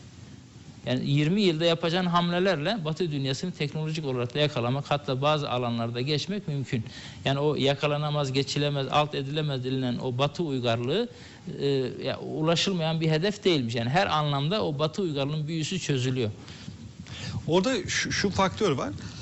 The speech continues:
Speaker 2: Ee, mesela Türkiye'yi sürekli ideolojik, e, çatışmaların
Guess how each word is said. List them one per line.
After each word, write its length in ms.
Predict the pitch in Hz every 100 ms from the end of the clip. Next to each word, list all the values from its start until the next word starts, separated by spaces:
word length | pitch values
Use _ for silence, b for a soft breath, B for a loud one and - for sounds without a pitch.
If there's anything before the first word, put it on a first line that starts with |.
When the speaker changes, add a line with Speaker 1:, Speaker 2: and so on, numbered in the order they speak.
| B -
Speaker 2:
Ee, 360 | 123 127 127 123 - - -
mesela 280 | 147 160 127
Türkiye'yi 460 | - 175 - 180 175
sürekli 720 | - - 175 190 - 123 185 B B B -
ideolojik, 840 | 131 131 143 147 139 196 - - - - -
e, 520 | 113 107 104 101 101 95 - - - - - - - -
çatışmaların 840 | - 147 151 - 147 143 147 139